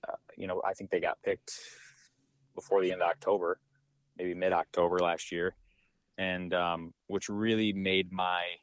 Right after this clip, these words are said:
food plot a destination food source as we got into November there. Uh, this year, all of, all of that that was beans last year was corn this year. And that corn just, and some of it's still standing, but most of that corn just got picked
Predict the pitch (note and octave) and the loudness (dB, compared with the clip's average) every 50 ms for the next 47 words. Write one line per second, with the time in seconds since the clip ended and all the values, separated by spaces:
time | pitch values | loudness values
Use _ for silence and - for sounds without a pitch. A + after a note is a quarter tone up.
0 | _ _ _ - - A#2 B2 A2+ G2+ - G2 F2+ E2+ F2 - - F2+ F#2 F2 F#2 | _ _ _ -10 -6 -4 -4 -4 -4 -2 0 2 2 2 0 -2 -4 -4 -4 -4
1 | E2 - - - F2+ F2+ F2 E2 - - E2 D#2 - G#2 G2 G2 F#2 - - F2+ | -6 -6 -8 -12 -10 -10 -10 -10 -12 -12 -12 -8 -4 -4 -4 -2 -4 -2 0 0
2 | E2 D#2+ D#2+ - - - - _ - - F2 F2 E2 F2 F2 E2+ F2 E2+ D#2+ E2+ | 2 0 0 -2 -6 -8 -10 _ -2 0 0 0 0 0 0 0 2 2 0 -2
3 | E2+ D#2 D#2 D#2+ E2+ D#2+ E2 F#2 F#2+ F#2 F2 E2+ E2+ E2+ E2+ E2+ E2+ - _ _ | -6 -6 -6 -6 -4 -2 0 0 0 2 2 2 4 4 4 4 2 -2 _ _
4 | _ - - _ - - _ _ _ _ _ - - - - - - - - G2 | _ -20 -20 _ -20 -20 _ _ _ _ _ -18 -16 -12 -8 -8 -8 -2 4 4
5 | A2 A2 - - G2+ F#2+ F#2 F#2+ F#2 F#2 - - F#2 F#2+ G2 F#2+ F#2+ F#2 F2 F2+ | 6 6 4 2 2 2 4 4 4 2 2 2 2 4 4 4 2 -2 -6 -12
6 | F2 _ - F2 G2 G2 F2+ F#2 F2+ - - F2 E2+ E2 D#2 D#2 F2+ F#2 F2+ F2 | -16 _ -2 -2 0 0 0 -2 -2 -4 -4 -6 -10 -10 -10 -10 -8 -8 -8 -6
7 | F2 E2+ F#2 F#2+ F#2 F2+ - - - F2 D#2+ E2+ - - - - - F#2 F2+ F2 | -4 0 2 4 4 2 2 -2 -4 -4 -4 -6 -8 -8 -6 -4 -4 -2 -4 -4
8 | F2 F2+ F#2+ - - - F2 E2+ E2+ E2+ F2 - _ _ _ _ _ _ _ _ | -6 -10 -10 -10 -10 -8 -6 -4 -4 -4 -6 -8 _ _ _ _ _ _ _ _
9 | _ _ _ - - E2+ E2 E2 E2 E2 E2 F2+ F2+ F2 - _ _ - - - | _ _ _ -10 -6 -6 -4 -4 -6 -4 -2 -2 0 -2 -2 _ _ -16 -10 -4
10 | - G2 F#2+ F#2 F2+ F2 E2+ E2 F2 F2 F#2+ F#2+ F#2+ F#2+ - - - - _ _ | -2 -2 -2 -2 -4 -6 -10 -8 -4 0 2 2 2 2 0 -4 -12 -14 _ _
11 | _ _ _ _ _ _ _ _ _ _ _ - F2+ F#2 F#2 - B2 A#2+ G#2 F#2 | _ _ _ _ _ _ _ _ _ _ _ -10 -8 -4 2 4 4 4 4 2
12 | - - - F2 - - - F2 F2 F2+ F2+ F2 - - F#2+ G2 G2 G2 F#2 - | 0 0 0 0 0 0 0 -2 0 0 0 -2 -2 0 2 2 2 2 2 0
13 | G2 E2+ F2 E2 - - - G2 F#2 F#2 F#2 F2+ E2 G2 F#2+ - - - F2 E2+ | -2 0 0 -2 -2 -2 0 0 2 2 2 0 0 0 0 2 2 2 2 2
14 | - _ - G2 F#2 - - - - - | 0 _ -4 -4 -4 -4 -6 -10 -14 -14